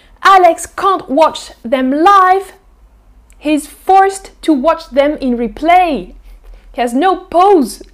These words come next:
<laughs> So which one do we have to use here? If you've been listening to my, uh, explanation, ooh, I can see that there are still some doubts. <laughs> Alex n'a jamais de pause. Il est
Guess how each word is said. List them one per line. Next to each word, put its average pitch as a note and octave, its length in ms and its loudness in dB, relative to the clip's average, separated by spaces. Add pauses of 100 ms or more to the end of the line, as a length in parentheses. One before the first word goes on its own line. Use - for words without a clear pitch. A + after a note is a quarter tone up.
(340)
<laughs> - 800 -14
So - 120 -4
which G#4+ 300 -2
one F#4 180 -2
do D4+ 80 -6
we C#4+ 100 -2
have D4 320 -6
to C4 80 -8
use D4 400 -6 (320)
here? C4+ 680 -2 (320)
If A#3 200 -12
you've G#3 160 -8
been G3+ 240 -4
listening E4+ 460 -4
to D4 140 -6
my, C4 340 -4 (520)
uh, B3 260 -2
explanation, D4 760 -4 (160)
ooh, F4 260 0
I B3+ 140 2
can D4 160 -4
see D4 160 -4
that C4 360 -2 (160)
there A#3+ 120 0
are B3 60 -4
still D#4+ 280 -6
some A#3 340 -8
doubts. D4 680 -2 (600)
<laughs> - 580 -20
Alex E4+ 460 2
n'a C4 220 -2
jamais E4 320 -2
de C#4+ 100 -2
pause. D4 420 -4 (440)
Il F4 280 4
est D#4+ 220 4